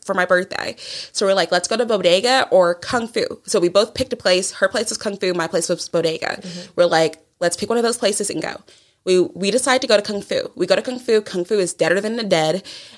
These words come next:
Speaker 1: And so we're like, "Fuck this. Like, let's not stay here. Let's go have our one drink at Bodega." We go have our one drink at Bodega. We are literally standing, we have a drink.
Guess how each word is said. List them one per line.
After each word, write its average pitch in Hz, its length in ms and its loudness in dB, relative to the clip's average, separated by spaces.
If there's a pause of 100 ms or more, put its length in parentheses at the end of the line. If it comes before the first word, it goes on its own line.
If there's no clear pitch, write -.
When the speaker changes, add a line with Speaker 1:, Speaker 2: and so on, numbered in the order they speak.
(160)
Speaker 1:
And 196 140 0
so 196 100 4
we're 180 100 6
like, 160 240 0
"Fuck - 260 -2
this. 170 220 2
Like, 143 180 -6 (220)
let's 165 220 -2
not 190 160 0
stay - 160 0
here. 170 160 0
Let's 165 240 -2
go - 240 0
have 185 160 0
our 180 80 4
one 165 240 0
drink 165 300 -4 (120)
at 151 320 -2
Bodega." 160 460 -4 (640)
We 170 140 0
go 160 100 0
have 175 200 0
our 247 100 4
one 285 140 0
drink 285 140 -6
at 285 120 0
Bodega. 160 600 -2 (640)
We 208 240 4
are 170 160 6
literally 185 960 0 (720)
standing, 247 800 -2 (340)
we 196 180 0
have 214 160 2
a 311 60 2
drink. 240 300 -6